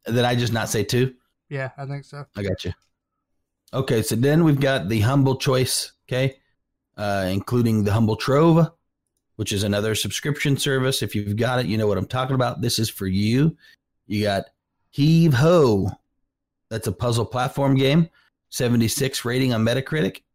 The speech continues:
Speaker 1: and that's good till June fourth. Then you've got Horus. That's an adventure game. That's good till June fourth. Uh, you've also got Jurassic World Evolution,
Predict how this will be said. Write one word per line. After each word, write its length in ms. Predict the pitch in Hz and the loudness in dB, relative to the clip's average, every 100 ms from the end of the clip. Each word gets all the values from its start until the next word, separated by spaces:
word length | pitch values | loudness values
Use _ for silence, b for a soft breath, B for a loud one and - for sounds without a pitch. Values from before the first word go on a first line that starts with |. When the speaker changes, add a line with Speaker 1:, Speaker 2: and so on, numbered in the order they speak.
| - | -10
Speaker 1:
and 120 | 104 | -4
that's 180 | 107 - | -4 -4
good 240 | 120 120 | -2 -2
till 280 | - 120 107 | -2 -2 0
June 400 | 101 110 117 110 | 0 2 2 2
fourth. 440 | - 113 151 165 - _ _ _ _ _ - | 0 -2 -2 -2 -10 _ _ _ _ _ -6
Then 140 | 107 | 0
you've 120 | 107 | 2
got 180 | 104 87 | 2 2
Horus. 580 | 123 127 160 - - - _ _ _ | 2 2 0 -2 -6 -8 _ _ _
That's 160 | 104 110 | -6 -2
an 80 | |
adventure 420 | 101 98 110 123 113 | -2 0 -2 -2 -2
game. 440 | 113 127 156 135 _ 95 | 0 2 2 0 _ -6
That's 180 | 104 | -6
good 220 | - 101 95 | -4 -4 -2
till 160 | 101 | -2
June 260 | 92 98 92 | 0 0 -2
fourth. 400 | 92 76 - - _ _ _ _ _ _ 98 | -2 -6 -8 -16 _ _ _ _ _ _ -6
Uh, 80 | |
you've 180 | 98 101 | -2 0
also 260 | 110 110 107 | 0 0 0
got 220 | 101 85 | 0 0
Jurassic 500 | 110 107 104 104 - | 0 0 0 -4 -2
World 320 | 107 113 107 - | 0 0 0 -2
Evolution, 720 | 98 95 127 139 143 135 | -2 0 2 2 2 0